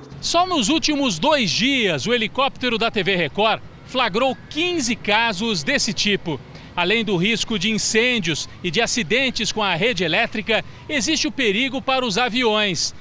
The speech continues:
especialmente quando os balões se aproximam das cabeceiras de pista, no aeroporto de Guarulhos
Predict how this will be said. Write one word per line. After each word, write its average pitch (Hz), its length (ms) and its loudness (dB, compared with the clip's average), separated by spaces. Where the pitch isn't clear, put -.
especialmente 233 800 0
quando 220 220 -2
os 185 80 -4
balões 226 500 2
se 302 100 0
aproximam 285 720 0
das 233 220 -2
cabeceiras 254 720 0
de 196 80 -2
pista, 226 560 -2
no 247 80 -4
aeroporto 190 560 0
de 143 80 -4
Guarulhos 165 680 2